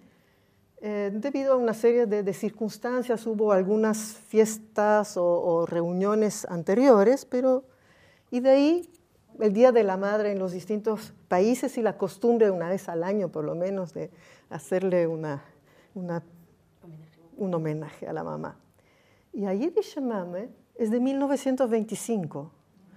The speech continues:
y Mamele también de por ahí. Bien.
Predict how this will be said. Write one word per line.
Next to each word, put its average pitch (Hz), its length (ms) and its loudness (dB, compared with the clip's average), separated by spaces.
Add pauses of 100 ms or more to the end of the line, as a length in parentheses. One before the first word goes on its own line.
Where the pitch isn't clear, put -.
(260)
y 233 140 -2
Mamele 320 720 2 (380)
también 262 640 4 (180)
de 220 140 2
por 208 180 2
ahí. 143 260 -4 (1000)
Bien. 151 200 -6